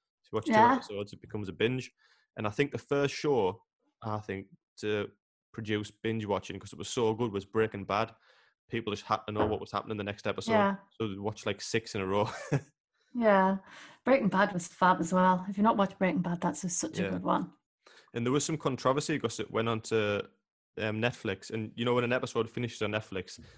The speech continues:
Speaker 1: is it, like, a twenty or fifteen second countdown before the next episode
Speaker 2: Yeah.
Speaker 1: starts? It used to be shorter than that, didn't it? I think it was literally, like, five seconds originally.
Speaker 2: Oh,
Speaker 1: So,
Speaker 2: right.
Speaker 1: but then people started complaining because it was becoming s-,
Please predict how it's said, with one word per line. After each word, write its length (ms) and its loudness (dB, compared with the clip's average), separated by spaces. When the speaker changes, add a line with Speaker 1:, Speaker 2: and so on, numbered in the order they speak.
Speaker 1:
is 140 -6
it, 60 -8
like, 180 -4
a 40 -4
twenty 440 -2
or 60 0
fifteen 440 -2
second 480 -6
countdown 540 -2
before 280 -4
the 80 -2
next 220 -6
episode 380 0
Speaker 2:
Yeah. 320 6
Speaker 1:
starts? 100 -14
It 80 -8
used 260 0
to 80 -2
be 100 0
shorter 440 0
than 120 -2
that, 140 -4
didn't 200 -2
it? 120 -4
I 40 -20
think 200 -4
it 40 -6
was 140 -6
literally, 280 -2
like, 200 -2
five 340 2
seconds 420 0
originally. 540 0
Speaker 2:
Oh, 140 4
Speaker 1:
So, 60 2
Speaker 2:
right. 280 2
Speaker 1:
but 100 -2
then 160 0
people 300 0
started 360 -2
complaining 640 0
because 360 -2
it 80 -6
was 120 -10
becoming 360 -2
s-, 120 -6